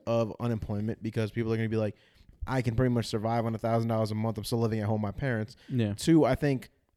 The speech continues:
Speaker 1: eighteen is probably way too young, in my opinion, because I
Speaker 2: Mm-hmm.
Speaker 1: think maybe, maybe even a merit, right? Like, so maybe you have to get a degree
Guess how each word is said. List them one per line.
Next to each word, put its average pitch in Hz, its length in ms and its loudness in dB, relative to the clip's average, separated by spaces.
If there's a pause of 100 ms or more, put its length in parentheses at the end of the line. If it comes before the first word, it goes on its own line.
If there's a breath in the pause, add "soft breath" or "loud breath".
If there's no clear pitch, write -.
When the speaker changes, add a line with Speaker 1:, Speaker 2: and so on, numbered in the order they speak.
(160)
Speaker 1:
eighteen 139 560 0
is 117 100 -2
probably 127 500 0
way 113 200 0
too 117 200 -2
young, 107 500 -2 (120)
in 139 140 -2
my 147 140 0
opinion, 170 580 -2
because 117 220 0
I - 20 4
Speaker 2:
Mm-hmm. - 80 0
Speaker 1:
think 127 240 -2 (400 soft breath)
maybe, 143 680 4
maybe 151 320 4
even 185 240 0
a 131 60 6
merit, 120 380 2
right? 117 220 0
Like, 120 140 -2
so 135 160 0
maybe 156 560 0 (760 soft breath)
you 160 180 4
have 170 380 2
to 156 80 -2
get 147 160 4
a 135 60 2
degree 123 480 0